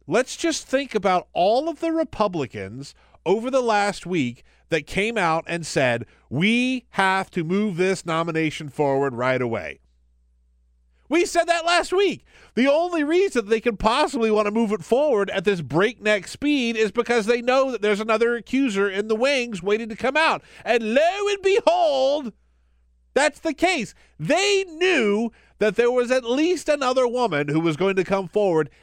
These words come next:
and they didn't care. They tried to push the nomination forward. Lindsey Graham last week, "We gotta do this right away." Mitch McConnell, "We gotta do this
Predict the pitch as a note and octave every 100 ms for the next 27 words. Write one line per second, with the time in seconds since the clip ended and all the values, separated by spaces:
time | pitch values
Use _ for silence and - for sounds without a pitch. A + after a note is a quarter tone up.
0 | - E3+ E3+ F3 D3+ A3 F4 D4+ - B3
1 | F#3+ B2+ C#3 F3 - - F#3 A3 - G#3+
2 | G#3 A3 B3 A3+ G#3+ G3+ - G#3 F#3 E3+
3 | F3 D3 C#3+ - D3+ C3 D#3+ B2+ F#2+ D#2+
4 | - - - C3+ F#3 G#3+ F#3 G#3 B3+ C4
5 | C4+ C4+ B3+ _ _ G3+ A3 A#3+ - B3
6 | C4 B3 - _ _ D3 E3 E3 D#3 E3
7 | D3+ C3 - _ - D3+ A#3 G#3 D#3+ F2+
8 | C#2+ - - F#3 F#3+ G3 A3 A#3+ C4 C#4+
9 | C4 _ C#3+ F3 F#3 F#3 F3 F3